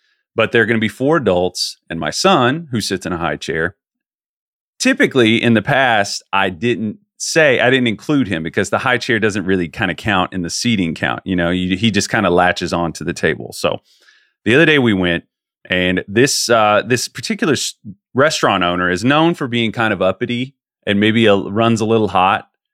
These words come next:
and maybe kinda has a little bit of a legendary reputation around town as being, um, prickly at times, I'll say.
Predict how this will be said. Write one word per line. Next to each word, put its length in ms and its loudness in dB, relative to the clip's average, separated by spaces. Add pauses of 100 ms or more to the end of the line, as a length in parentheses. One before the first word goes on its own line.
(120)
and 200 -2
maybe 520 2 (200)
kinda 240 0
has 200 2
a 60 -2
little 200 0
bit 140 2
of 120 0
a 40 4
legendary 680 2
reputation 680 0
around 280 2
town 320 0
as 160 -4
being, 600 -2 (200)
um, 560 -2 (640)
prickly 540 0
at 160 0
times, 440 -2
I'll 140 -2
say. 380 0